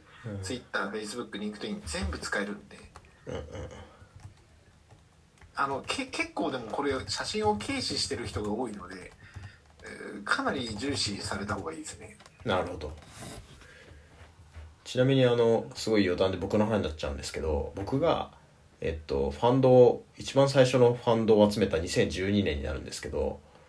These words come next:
Speaker 1: その時にあるその投資家の人に、あの、「どうやったらお金集まりますか？」っていうのを割とかなりもう初期の何人か回った時に、あの、相談したんですよ。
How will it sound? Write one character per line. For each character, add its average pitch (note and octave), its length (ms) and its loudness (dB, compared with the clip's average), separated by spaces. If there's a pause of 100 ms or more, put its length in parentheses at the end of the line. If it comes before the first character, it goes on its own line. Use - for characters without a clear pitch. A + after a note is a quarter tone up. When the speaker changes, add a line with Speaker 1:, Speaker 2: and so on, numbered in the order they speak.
(140)
Speaker 1:
そ - 120 -8
の A#2 80 0
時 B2 160 2
に D#2+ 80 0
あ A2+ 100 6
る G2+ 220 6
そ - 140 -4
の D2 100 -6
投 F2+ 200 -6
資 - 100 -4
家 F#2 80 -2
の F2+ 80 -4
人 - 160 -2
に、 C#2+ 320 -6 (440)
あ - 100 -10
の、 C2 300 -4 (580)
「ど B2+ 120 10
う C#3 40 12
や - 100 12
っ - 60 -2
た D#2 80 -2
ら D#2+ 60 4
お D#2+ 40 0
金 F2 260 -2
集 F#2+ 80 -8
ま G2 80 2
り G2 80 2
ま G#2 100 4
す G#2 120 -2
か？」 E2 120 0
っ D#2+ 40 -8 (240)
て D#2 80 -6
い D#2 80 0
う D2 60 2
の C#2 60 0
を C#2+ 40 2
割 E2+ 120 2
と F#2+ 160 0 (440)
か - 140 2
な D3 80 12
り F2+ 140 4
も F2 120 0
う - 20 0
初 - 260 0
期 G#2+ 120 -2
の C#2 340 -2
何 G#2 280 2
人 F#2 120 0
か - 120 -4
回 D#2+ 120 0
っ D#2 80 -2
た E2 80 -10
時 D#2 220 -8
に、 C#2+ 280 -8 (400)
あ C#2+ 100 -6
の、 - 160 -8
相 - 180 0
談 G2+ 120 2
し - 60 -2
た - 60 -2
ん - 40 -4
で - 60 -8
す - 40 -12
よ。 - 80 -18